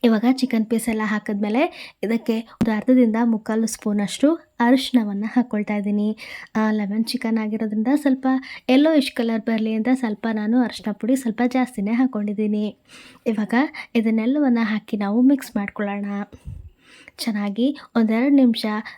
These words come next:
ಆ, ಚಿಕನ್ನಲ್ಲಿರೋ ನೀರಿನ ಅಂಶ ಎಲ್ಲ ಬಿಡೋವರ್ಗೂನು ಚೆನ್ನಾಗಿ ಇದನ್ನ ಫ್ರೈ ಮಾಡ್ಕೊಳ್ಳಿ. ನಂತರ ಇದಕ್ಕೆ ಒಂದು ಲಿಡ್ಡನ್ನು ಕ್ಲೋಸ್ ಮಾಡಿ ಮೀಡಿಯಂ ಫ್ಲೇಮಲ್ಲಿ ಒಂದು ಎರಡರಿಂದ ಮೂರು ನಿಮಿಷಗಳ ಕಾಲ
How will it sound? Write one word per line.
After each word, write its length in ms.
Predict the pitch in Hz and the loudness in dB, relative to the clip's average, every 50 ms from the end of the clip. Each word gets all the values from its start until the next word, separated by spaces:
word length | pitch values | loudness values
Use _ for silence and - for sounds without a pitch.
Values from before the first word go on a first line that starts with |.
| - - | -6 -4
ಆ, 160 | 226 214 220 | -2 -2 -2
ಚಿಕನ್ನಲ್ಲಿರೋ 760 | 214 - 233 - 233 226 226 220 220 214 214 214 208 220 214 | -2 -4 -4 -2 0 0 0 0 0 -2 -2 -2 -2 -2 -2
ನೀರಿನ 340 | 214 214 214 226 233 226 220 208 | 0 0 0 0 0 0 0 0
ಅಂಶ 200 | 202 196 - 214 | -2 -4 -4 -4
ಎಲ್ಲ 120 | 208 208 208 208 | -4 -2 -2 -2
ಬಿಡೋವರ್ಗೂನು 880 | 196 208 208 214 226 226 214 214 208 202 - 208 196 208 233 277 302 294 - - - - | -2 0 0 0 0 0 0 -2 -2 -2 -4 -4 0 0 2 0 0 -2 -8 -18 -18 -4
ಚೆನ್ನಾಗಿ 420 | - 262 254 269 285 285 262 254 | 2 4 4 4 4 4 2 0
ಇದನ್ನ 260 | 220 208 - 202 202 208 226 | -2 -2 -2 -2 -2 -2 -2
ಫ್ರೈ 240 | 233 - - 254 247 | -4 0 0 2 2
ಮಾಡ್ಕೊಳ್ಳಿ. 720 | 233 208 196 196 - - 214 202 202 202 202 208 - _ - - _ - - - - - - - - _ _ _ - | 2 0 -2 -4 -4 -4 -2 -2 0 -2 -4 -4 -8 _ -20 -20 _ -16 -16 -16 -16 -18 -20 -20 -20 _ _ _ -4
ನಂತರ 300 | 196 196 196 190 - 262 262 262 262 262 - - - - - | -2 -2 0 0 0 2 2 0 0 -4 -8 -16 -16 -2 2
ಇದಕ್ಕೆ 440 | 254 247 226 214 - 240 226 233 226 - | 2 4 4 2 0 -2 -2 -2 0 0
ಒಂದು 240 | 233 220 220 226 220 | 0 2 2 2 2
ಲಿಡ್ಡನ್ನು 560 | 226 226 247 262 254 311 269 233 220 214 - | 4 4 4 4 4 4 2 2 2 0 -2
ಕ್ಲೋಸ್ 360 | - 226 214 220 214 - - | -2 -2 0 -2 -2 -2 -2
ಮಾಡಿ 360 | 208 202 208 214 254 294 294 - - - _ - | -2 0 2 2 4 4 2 0 -6 -2 _ 6
ಮೀಡಿಯಂ 400 | 254 285 320 311 330 320 277 254 | 6 6 6 4 4 4 4 4
ಫ್ಲೇಮಲ್ಲಿ 560 | - 233 226 220 220 220 220 226 240 254 254 - - - - | 4 2 0 2 0 2 2 4 4 4 2 0 -4 -2 2
ಒಂದು 240 | 214 240 226 214 208 | 4 4 4 4 2
ಎರಡರಿಂದ 520 | - 226 240 262 302 294 285 262 240 220 220 | 2 2 2 4 4 6 6 6 4 4 2
ಮೂರು 280 | 220 220 214 214 233 226 | 2 0 0 2 2 2
ನಿಮಿಷಗಳ 400 | 233 226 214 - 233 220 - 208 | 2 2 2 0 -2 -4 -4 -4
ಕಾಲ 260 | 202 - 208 202 208 | -4 -4 -4 -2 0